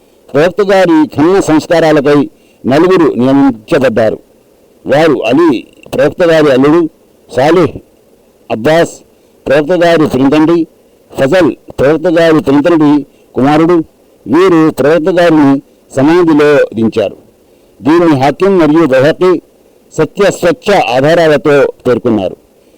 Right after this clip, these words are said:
అల్బానీ గారి అహ్కాముల్ జనాజులో ఉంది. భర్త తన భార్య మృతదేహాన్ని సమాధిలో దించవచ్చు. ఈ హదీస్కై నూట నాలుగవ అంశంలో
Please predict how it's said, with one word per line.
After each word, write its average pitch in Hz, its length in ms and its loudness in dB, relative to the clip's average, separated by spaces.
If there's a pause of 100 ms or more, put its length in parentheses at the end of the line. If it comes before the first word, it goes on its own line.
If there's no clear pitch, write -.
(120)
అల్బానీ 156 480 0
గారి 135 300 0
అహ్కాముల్ 151 640 0
జనాజులో 127 480 0
ఉంది. 90 240 -4 (3250)
భర్త 147 300 -2
తన 185 220 0
భార్య 160 480 0 (180)
మృతదేహాన్ని 147 680 0
సమాధిలో 143 500 0
దించవచ్చు. 120 520 -2 (800)
ఈ 135 40 0
హదీస్కై 151 720 0 (440)
నూట 143 260 -2
నాలుగవ 175 360 2
అంశంలో 160 600 2